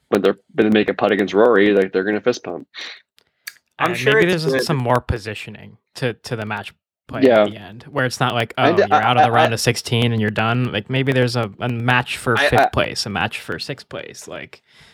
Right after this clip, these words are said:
Speaker 3: something like
Speaker 1: I
Speaker 3: that.
Speaker 1: agree. I think if they tweak it a little bit and it makes a return and,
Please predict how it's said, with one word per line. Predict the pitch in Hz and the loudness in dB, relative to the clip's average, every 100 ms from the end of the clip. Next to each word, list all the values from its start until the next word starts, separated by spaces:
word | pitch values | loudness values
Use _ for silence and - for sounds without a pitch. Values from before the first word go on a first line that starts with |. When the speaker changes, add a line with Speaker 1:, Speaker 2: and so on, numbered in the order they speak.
| _ | _
Speaker 3:
something | 139 127 | -8 -8
like | 80 - | -6 2
Speaker 1:
I | |
Speaker 3:
that. | 131 | 4
Speaker 1:
agree. | 131 113 | 4 4
I | |
think | 123 135 | 4 4
if | 143 | 2
they | 120 | 0
tweak | 104 - 120 107 | -2 -6 -4 2
it | 120 | 2
a | 104 | 2
little | 101 104 | 0 0
bit | 101 110 - _ _ _ _ _ _ - | 2 2 2 _ _ _ _ _ _ -6
and | 110 | -4
it | 101 | -2
makes | 101 - | -4 -2
a | |
return | 101 - 104 101 | -4 -2 0 0
and, | 101 98 90 | 0 -4 -8